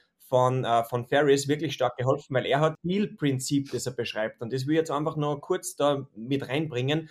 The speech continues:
weil es, glaub ich, ganz interessant ist für alle Zuhörerinnen und Zuhörer. Ähm, und das Deal-Pri-, Prinzip an sich hat vier Punkte, auf das das aufbaut, was jemanden erleichtert, wirklich effizienter zu sein in seinem Tun. Ähm, und das ist das erste, Deal im Sinne von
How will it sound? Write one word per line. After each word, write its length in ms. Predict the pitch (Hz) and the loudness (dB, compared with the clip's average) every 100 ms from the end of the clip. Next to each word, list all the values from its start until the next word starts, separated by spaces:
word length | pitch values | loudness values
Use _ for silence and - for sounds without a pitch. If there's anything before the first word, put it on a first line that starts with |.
| - - | -18 -2
weil 100 | 123 | 0
es, 80 | 131 | 2
glaub 140 | 151 | 0
ich, 80 | 139 | 0
ganz 200 | 135 147 | -2 -2
interessant 480 | 156 139 131 139 151 | -4 -4 -4 -6 -6
ist 160 | 135 - | -10 -4
für 140 | - | 0
alle 300 | 131 135 127 | 2 4 0
Zuhörerinnen 500 | - 156 139 127 117 | -2 -2 -2 -2 -4
und 80 | 113 | -6
Zuhörer. 500 | 165 135 117 147 151 _ - | -2 -2 0 -4 -6 _ -4
Ähm, 160 | 123 127 | -2 0
und 140 | 127 | -2
das 140 | 135 - | -4 -2
Deal-Pri-, 580 | 160 190 151 175 190 | -2 -2 -2 0 0
Prinzip 640 | 180 156 147 175 175 - - - | -2 -4 -4 -2 -6 -6 -20 -6
an 120 | 127 | -6
sich 480 | 131 185 196 - - _ | -4 -6 -6 -10 -20 _
hat 200 | 135 127 | -2 -2
vier 340 | - 170 190 | -6 0 0
Punkte, 400 | - 170 - 127 | 0 -6 -4 -2
auf 80 | 113 | -2
das 160 | 117 - | -4 -12
das 100 | - | -4
aufbaut, 520 | 120 131 120 104 104 _ _ | -2 0 0 0 -2 _ _
was 260 | 117 135 139 | -4 -2 0
jemanden 340 | 143 135 131 | 0 0 0
erleichtert, 560 | 113 120 151 151 139 123 | 0 2 2 0 -6 0
wirklich 560 | 156 156 151 139 - _ _ - | 0 0 -2 -4 -6 _ _ -4
effizienter 720 | 131 131 - 151 160 147 135 | -4 -4 -4 -2 0 -2 -2
zu 100 | 123 | -6
sein 320 | - 123 139 | -2 -2 0
in 140 | 123 | -2
seinem 280 | 127 120 117 | -4 -4 -4
Tun. 440 | 131 156 151 160 - _ 117 | -2 2 2 0 -8 _ -4
Ähm, 140 | 123 | -2
und 160 | 131 135 | 0 -2
das 140 | 131 | -4
ist 120 | 131 | -4
das 120 | 131 | -4
erste, 520 | 92 147 151 180 180 139 | 0 0 0 -2 -2 -2
Deal 360 | - 180 196 | -2 0 2
im 160 | 165 143 | 2 0
Sinne 260 | 156 165 | 0 -2
von 320 | 151 143 135 | 0 0 0